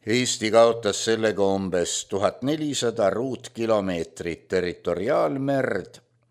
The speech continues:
ja jättis võimaluse igasugusteks provokatsioonideks. Sama hästi võinuks näiteks Tallinna politseijuhtide nõudel luua ebameeldivuste vältimiseks läbi Tallinna linna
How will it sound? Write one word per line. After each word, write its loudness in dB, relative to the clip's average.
ja 4
jättis -2
võimaluse 0
igasugusteks -4
provokatsioonideks. -4
Sama 6
hästi 0
võinuks 0
näiteks -2
Tallinna 2
politseijuhtide -2
nõudel 2
luua 4
ebameeldivuste 2
vältimiseks 0
läbi 4
Tallinna 2
linna 4